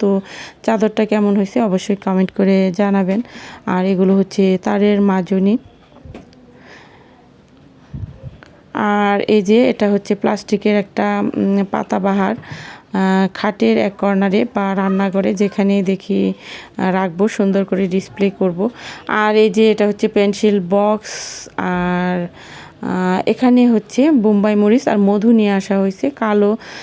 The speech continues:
জিরা এবং মধু একসাথে সকালে খেলে কিন্তু ভীষণ উপকারী। আর এগুলো বোম্বাই মরিচ, এই মরিচটা আমার ভীষণ প্রিয়। রাস্তার পাশে দেখলে, আহ, আমি কিন্তু এই মরিচটা কিনে নিয়ে আসি।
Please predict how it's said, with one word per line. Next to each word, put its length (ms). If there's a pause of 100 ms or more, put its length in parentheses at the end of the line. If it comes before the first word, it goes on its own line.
(260)
জিরা 400
এবং 240
মধু 320
একসাথে 480
সকালে 440
খেলে 300
কিন্তু 260
ভীষণ 360
উপকারী। 500 (440)
আর 160
এগুলো 280
বোম্বাই 380
মরিচ, 320 (280)
এই 80
মরিচটা 480
আমার 220
ভীষণ 440
প্রিয়। 400 (420)
রাস্তার 420
পাশে 320
দেখলে, 600
আহ, 500
আমি 160
কিন্তু 280
এই 100
মরিচটা 520
কিনে 300
নিয়ে 180
আসি। 360